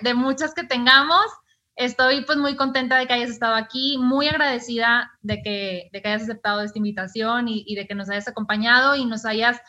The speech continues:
nutrido de este tema tan interesante y, y, pues, darnos estos tips, regalarnos estos consejos que, que para muchos nos va a ser de mucha utilidad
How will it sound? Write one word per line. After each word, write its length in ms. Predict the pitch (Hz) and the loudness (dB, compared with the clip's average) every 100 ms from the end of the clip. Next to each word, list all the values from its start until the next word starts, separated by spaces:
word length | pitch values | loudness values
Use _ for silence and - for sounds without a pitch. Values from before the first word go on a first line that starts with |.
| _ _ | _ _
nutrido 560 | 233 254 254 262 262 269 | -2 -2 -2 0 2 4
de 120 | 269 | 2
este 180 | 254 254 | 0 -4
tema 320 | 247 240 240 247 | -4 -2 0 0
tan 100 | 247 | 0
interesante 760 | 254 262 226 226 226 220 247 | -2 -4 -6 -4 -6 -4 -4
y, 260 | 262 220 - _ _ _ | -4 -4 -8 _ _ _
y, 120 | 226 | -10
pues, 120 | 220 220 | -4 0
darnos 320 | 226 233 254 | 2 0 -4
estos 300 | 247 262 - | -6 -10 -8
tips, 220 | 247 233 | -8 -4
regalarnos 500 | 240 226 226 226 254 | -2 0 0 -2 -4
estos 240 | 240 262 | -8 -10
consejos 500 | 254 233 226 220 226 | -8 -6 -6 -8 -10
que, 260 | - 220 - | -8 -8 -8
que 80 | 214 | -2
para 200 | 196 214 | 2 4
muchos 280 | 220 220 247 | 2 -2 -4
nos 120 | 254 | -4
va 60 | 226 | -4
a 40 | |
ser 180 | 226 220 | -2 -2
de 80 | 226 | -2
mucha 260 | 233 233 | -2 -4
utilidad 540 | 262 277 240 226 240 | -6 -4 0 4 4